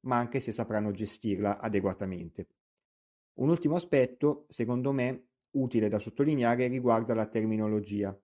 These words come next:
Spesso intelligenza artificiale è indicata con le sole iniziali I A, oppure direttamente in inglese, da Artificial Intelligence A I.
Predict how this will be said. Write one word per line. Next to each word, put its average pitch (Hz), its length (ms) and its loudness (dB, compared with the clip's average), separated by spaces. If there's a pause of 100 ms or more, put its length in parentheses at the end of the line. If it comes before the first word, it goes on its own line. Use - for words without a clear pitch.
(420)
Spesso 147 480 0
intelligenza 117 560 -2
artificiale 127 800 0
è 123 100 -6
indicata 117 540 0
con 110 160 0
le 107 100 0
sole 113 300 0
iniziali 110 840 0
I 110 180 -2
A, 95 280 -4 (280)
oppure 120 340 2
direttamente 113 680 0
in 110 120 0
inglese, 107 680 -2 (320)
da 98 300 0
Artificial 104 600 -4
Intelligence 107 1000 -2 (180)
A 95 400 0
I. 92 180 -6